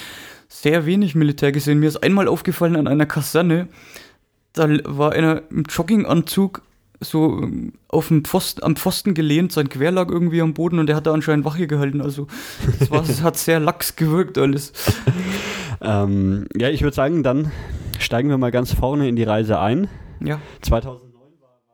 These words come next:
Speaker 2: so, so der Plan. Was war das für eine Jahreszeit? Im Sommer?
Speaker 1: Im November war
Speaker 2: November, okay.
Speaker 1: Ja.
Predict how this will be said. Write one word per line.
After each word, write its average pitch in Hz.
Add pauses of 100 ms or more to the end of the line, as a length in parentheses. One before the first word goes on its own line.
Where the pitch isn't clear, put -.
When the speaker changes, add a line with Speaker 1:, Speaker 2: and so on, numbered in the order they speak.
(120)
Speaker 2:
so, 113
so 113
der 113 (280)
Plan. 120 (840)
Was -
war 156
das 147
für -
eine 151
Jahreszeit? 151
Im 117
Sommer? 160
Speaker 1:
Im 175
November 156
war 139
Speaker 2:
November, 107
okay. 90
Speaker 1:
Ja. -